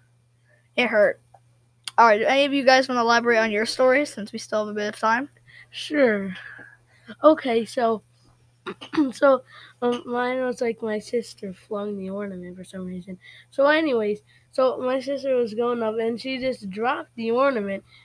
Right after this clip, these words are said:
Speaker 2: and it was glass, and it broke, and it shattered into, like, a million pieces. And so my mom was like, "How dare you?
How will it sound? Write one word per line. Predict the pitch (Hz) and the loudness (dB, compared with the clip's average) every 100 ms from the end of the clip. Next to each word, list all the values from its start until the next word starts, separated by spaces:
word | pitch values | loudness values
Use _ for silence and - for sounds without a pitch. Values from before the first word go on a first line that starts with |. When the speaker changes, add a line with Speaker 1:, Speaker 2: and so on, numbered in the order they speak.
| - | -6
Speaker 2:
and | 233 | -2
it | |
was | 240 226 | -2 -4
glass, | 208 214 226 254 214 196 - | -6 -4 0 0 0 -4 -8
and | 220 226 | -6 -4
it | 220 202 | -6 -8
broke, | 214 247 269 226 - | -4 0 2 0 -4
and | 226 | -6
it | 220 226 | -6 -6
shattered | 240 247 262 247 | -4 -2 -2 -4
into, | 240 240 | -6 -8
like, | 226 220 | -8 -6
a | |
million | 214 233 294 302 302 | -6 -2 0 0 0
pieces. | 294 269 262 - 208 202 _ _ _ - - | -2 -6 -6 -6 -6 -6 _ _ _ -16 -8
And | 240 - | -6 -4
so | 233 - _ - 226 - | -6 -6 _ -20 -14 -4
my | 262 262 254 | 0 2 2
mom | 262 320 330 277 | 2 4 4 2
was | 254 247 269 | 0 -4 -6
like, | 247 254 - - - | -8 -10 -14 -16 -6
"How | 370 381 370 - | -4 -2 -4 -2
dare | 359 359 359 | 0 2 0
you? | 349 311 269 | 0 0 0